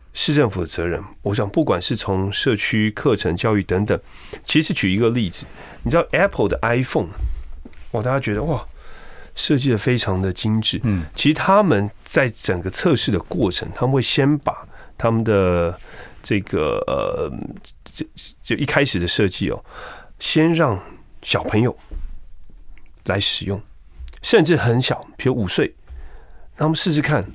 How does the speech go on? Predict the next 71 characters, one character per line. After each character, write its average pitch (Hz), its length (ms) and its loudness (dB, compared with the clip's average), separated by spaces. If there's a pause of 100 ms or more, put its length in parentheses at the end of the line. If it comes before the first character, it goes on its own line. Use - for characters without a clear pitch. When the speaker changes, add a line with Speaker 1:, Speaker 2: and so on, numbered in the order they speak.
(680)
Speaker 1:
诶， 156 120 2
他 156 160 4
们 156 80 6
在 147 120 2
滑， 104 340 0
在 127 100 2
试 123 180 2
用 117 100 2
着 98 100 -2
好 - 400 -6
不 147 120 0
好 92 220 -4
用。 98 180 -2 (600)
他 208 140 4
不 156 180 4
是 160 160 4
先 151 260 6
让 135 260 6
大 139 320 2
人 87 260 -4 (180)
或 - 260 2
是 127 160 2
这 123 80 2
些 120 100 4
科 139 260 4
技 135 360 0 (360)
的 92 160 0
这 117 160 0
些， 107 320 4 (560)
这 110 120 0
些， 104 300 4
呃， 87 540 2
Speaker 2:
对。 90 100 0
Speaker 1:
专 117 180 4
业 123 60 6
人 92 160 4
士 92 160 0
来 85 100 4
使 - 220 -2
用。 92 80 2
Speaker 2:
对， 104 340 -8
麦 135 140 4
当 139 100 4
劳 120 140 4
的 131 80 4
设 117 140 0
计 98 140 0
也 80 100 0
是 - 40 -2
这 156 60 4
样 190 100 6
子。 - 0 -
Speaker 1:
同 269 100 4
样 107 140 2
的， 92 80 -6
Speaker 2:
嗯。 85 200 -2 (120)
Speaker 1:
对， 131 140 0
未 196 260 4
来 113 180 4
Speaker 2:
物 113 100 0
理 98 60 2
设 92 180 -2
计。 85 40 4
Speaker 1:
我 135 80 6
们 240 120 4
导 135 180 6
入 175 80 6
很 131 80 4
多 117 100 4
科 147 220 2
技 139 300 2